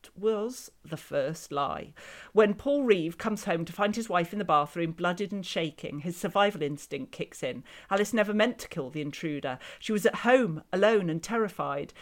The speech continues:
She doesn't deserve to be blamed for it. Covering up the murder is their only option.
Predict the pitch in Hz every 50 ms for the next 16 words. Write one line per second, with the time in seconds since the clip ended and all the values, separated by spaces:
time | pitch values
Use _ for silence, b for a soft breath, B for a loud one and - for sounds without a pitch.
0 | B B B - - 214 233 233 233 226 220 226 214 226 233 247 277 269 269 -
1 | 170 165 165 - 170 180 196 220 202 - - - - 180 214 - - - B B
2 | B B B B - - 254 240 294 311 277 269 254 254 277 247 208 185 185 180
3 | 196 185 - - 180 165 - 165 - - - 170 170 170 180 180 170 147 - -
4 | - - 139 135 123